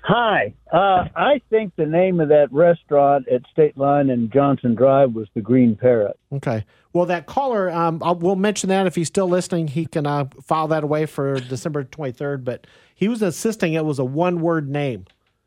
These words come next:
Speaker 2: But I'll go, we'll go back and look up Green Parrot, and I'll put this on my itinerary for December twenty-third.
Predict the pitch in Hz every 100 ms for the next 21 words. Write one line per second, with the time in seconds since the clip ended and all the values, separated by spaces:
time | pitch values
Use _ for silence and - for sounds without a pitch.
0 | _ _ 151 160 202 185 202 226 214 196
1 | 196 185 190 185 170 151 175 165 - 175
2 | 175 175 139 143 - 175 180 156 156 147
3 | 147 147 131 - 160 151 147 139 - 120
4 | 120 - _ _ - 127 - 170 170 -
5 | 165 143 135 135 110 -